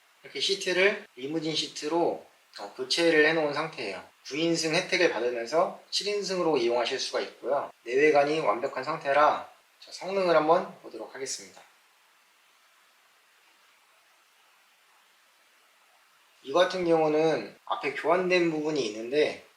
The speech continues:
단순 수리는 있지만은, 어, 사고 이력은 없습니다. 그러니까 무사고 차량이라는 뜻이에요. 흔히 말하는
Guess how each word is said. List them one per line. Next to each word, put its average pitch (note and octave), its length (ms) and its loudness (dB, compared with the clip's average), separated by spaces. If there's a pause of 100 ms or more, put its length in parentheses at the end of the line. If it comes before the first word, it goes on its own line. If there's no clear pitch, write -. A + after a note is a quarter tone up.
(120)
단순 F3 380 0
수리는 E3+ 420 2
있지만은, B2+ 840 -2
어, - 140 -18
사고 G3 340 0
이력은 F3+ 600 4
없습니다. G#2+ 640 -10 (180)
그러니까 - 200 -12
무사고 F3 340 6
차량이라는 D3 560 2
뜻이에요. B2 400 -4 (160)
흔히 G3+ 200 -2
말하는 D3 480 4